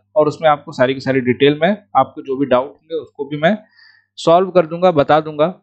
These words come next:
लेकिन इस batch को ज्वाइन करने के बाद आप अपनी classes को application पे, mobile devices पे easily कर सकते हैं। Thank you so much। और classes तो आपको अच्छे से मिलने वाली हैं, बस आपको अपने अंदर बस determination लानी है कि मुझे इस बार examination hundred percent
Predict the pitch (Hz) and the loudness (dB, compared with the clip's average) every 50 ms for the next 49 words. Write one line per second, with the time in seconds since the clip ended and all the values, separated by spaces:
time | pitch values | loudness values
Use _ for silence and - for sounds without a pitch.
0 | _ _ - 139 143 160 160 156 196 196 196 196 - 151 135 135 139 147 147 147 | _ _ 2 4 6 4 4 2 0 -4 -2 -4 -4 -4 -2 0 2 2 2 0
1 | - 165 151 131 135 135 143 139 143 139 139 139 135 143 143 147 143 139 131 123 | -2 -6 -4 -2 0 0 0 0 0 0 2 0 0 2 2 2 2 2 0 0
2 | 123 - 143 151 - - 123 117 120 - - - - - - 208 226 - - 131 | -4 -12 -20 -10 -4 0 0 0 0 0 -4 -6 -6 -8 -10 -10 -10 -4 -4 -4
3 | 123 - 127 127 131 127 123 151 147 143 160 160 147 131 117 117 117 120 120 117 | -2 -2 -4 -6 -4 -4 -4 -4 -6 -6 -8 -8 -8 -4 -2 0 0 0 0 -2
4 | 117 113 - - 127 - - 175 156 123 110 117 123 160 202 208 - _ _ _ | -4 -6 -6 -8 -12 -4 -2 0 0 0 0 -2 -4 -4 -4 -6 -8 _ _ _
5 | _ _ _ _ _ _ - 110 113 - 113 - - - 104 101 101 _ _ _ | _ _ _ _ _ _ 0 0 0 -2 -8 -8 -10 -14 -20 -20 -20 _ _ _
6 | - - _ _ - - 160 170 175 208 196 - 190 180 185 202 202 202 - - | -20 -20 _ _ -2 -2 -2 -2 -2 -6 -4 -4 -2 0 2 2 0 0 -2 -8
7 | - - - _ _ _ _ _ _ - 135 139 143 143 147 139 139 139 _ _ | -10 -12 -18 _ _ _ _ _ _ 2 4 6 6 6 4 2 -2 -8 _ _
8 | _ _ _ _ _ _ _ - 147 143 143 135 - 180 175 175 - 175 160 156 | _ _ _ _ _ _ _ 2 2 2 2 2 0 -2 -2 0 2 2 2 2
9 | 156 - 170 156 147 - - 165 160 - 151 147 135 135 143 160 165 165 160 160 | 2 0 -2 -2 0 0 -2 -4 -2 -4 -2 0 2 4 4 6 4 4 4 2
10 | 165 165 175 175 147 147 143 151 147 147 - _ - 180 170 139 - - - 175 | 0 -2 -4 -2 -2 0 2 2 2 0 0 _ -2 0 2 2 0 0 -2 -2
11 | 175 170 165 165 165 160 156 156 135 127 127 131 123 139 139 139 135 135 135 127 | -2 0 2 2 2 4 2 0 0 -2 -2 0 2 2 2 2 0 0 0 2
12 | - 160 156 147 139 139 143 147 151 160 180 - - 156 135 127 131 135 147 156 | 0 0 2 2 0 0 0 -4 -8 -10 -12 -14 -14 -10 -8 -8 -4 0 2 2
13 | 143 - 151 143 - 139 139 135 135 135 127 123 123 120 120 120 127 120 - 156 | 2 2 -2 -4 -2 0 2 2 2 2 0 -2 -4 -4 -4 -4 -6 -8 -8 -10
14 | - - - 131 135 135 156 160 156 - 131 127 127 - 139 123 123 - | -10 -10 -10 -6 0 2 2 2 2 -2 -6 -4 -4 -2 -4 -4 -4 -8